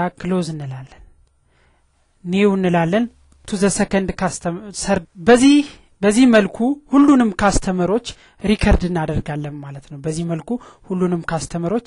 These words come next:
ሪከርድ እናደርጋለን። ቢጊኒንግ ባላንሳቸው አውቶማቲካሊ አካውንት ሪሲቨብል አንድ ሺህ ስምንት መቶ ይሆናል። ይሄ፣ እ፣ ከ-፣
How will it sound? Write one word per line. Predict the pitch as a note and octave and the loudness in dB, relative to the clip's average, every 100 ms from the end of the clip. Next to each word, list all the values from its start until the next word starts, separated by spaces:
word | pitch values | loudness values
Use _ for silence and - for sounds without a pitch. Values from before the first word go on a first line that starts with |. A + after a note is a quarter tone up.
| A3+ | -6
ሪከርድ | A3 F#3+ D3+ | -4 -4 -6
እናደርጋለን። | D#3 D3+ C#3+ C#3 - D3 C#3+ - - _ | -6 -10 -10 -12 -12 -14 -14 -20 -20 _
ቢጊኒንግ | - D#3+ F#3 F#3+ F3+ | -10 -4 0 0 -2
ባላንሳቸው | E3 E3 D#3+ D#3+ - E3 - | -2 0 0 -4 -6 -8 -6
አውቶማቲካሊ | F#3 D#3+ E3+ E3 D#3 D#3+ E3+ E3+ | -8 -6 -8 -8 -10 -10 -8 -6
አካውንት | D#3+ - E3 D#3+ | -6 -8 -10 -8
ሪሲቨብል | D3+ C3 E3 D#3 D#3+ B3 - - _ - | -8 -8 -8 -6 -4 -4 -6 -18 _ -8
አንድ | F3 E3+ | -6 -4
ሺህ | E3 - | -6 -4
ስምንት | - E3 - | -4 -6 -8
መቶ | D#3+ D3+ | -10 -8
ይሆናል። | D3+ D#3 G#3+ - | -8 -6 -8 -6
ይሄ፣ | E3 F3 B3 B3 _ _ E3+ | -6 -4 -4 -6 _ _ -6
እ፣ | D#3+ D#3+ - | -6 -6 -8
ከ-፣ | - F#3 F#3+ F3+ | -2 2 2 0